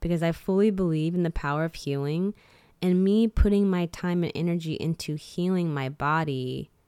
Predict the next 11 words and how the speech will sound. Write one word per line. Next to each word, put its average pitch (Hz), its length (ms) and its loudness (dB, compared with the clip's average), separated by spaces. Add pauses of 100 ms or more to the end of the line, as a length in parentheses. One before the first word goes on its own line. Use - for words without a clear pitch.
(680)
and 170 160 2
restoring, 165 1160 0 (300)
you 180 140 0
know, 135 360 -2 (480)
my 160 220 -2
physical 175 680 -2
health 147 800 -2 (880)
does 180 220 2
not 170 420 0
mean 165 500 0
that 139 600 -4